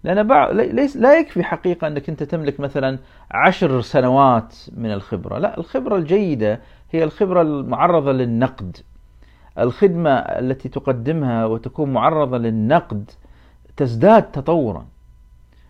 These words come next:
آه، شخص يشتغل لمدة سنة واحدة لكنه أخذ ملاحظات كثيرة من العملاء فطور الخدمة حقته، أفضل من شخص صار له عشر سنوات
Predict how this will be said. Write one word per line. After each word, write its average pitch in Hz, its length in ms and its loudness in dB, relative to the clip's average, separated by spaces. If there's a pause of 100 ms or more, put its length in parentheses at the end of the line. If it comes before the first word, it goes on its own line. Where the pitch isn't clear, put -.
(260)
آه، - 340 -8
شخص - 640 -2
يشتغل 156 720 4
لمدة 165 320 0
سنة 196 380 2
واحدة 113 500 2
لكنه 151 520 -4
أخذ 170 180 -2
ملاحظات 156 580 0
كثيرة 180 300 -4
من 139 140 -4
العملاء 104 600 -4 (360)
فطور 214 520 6
الخدمة 127 420 -2
حقته، 107 460 -4
أفضل 214 340 2
من 175 100 -2
شخص 175 320 -4
صار 170 140 2
له 160 120 2
عشر 220 240 -4
سنوات 139 580 -2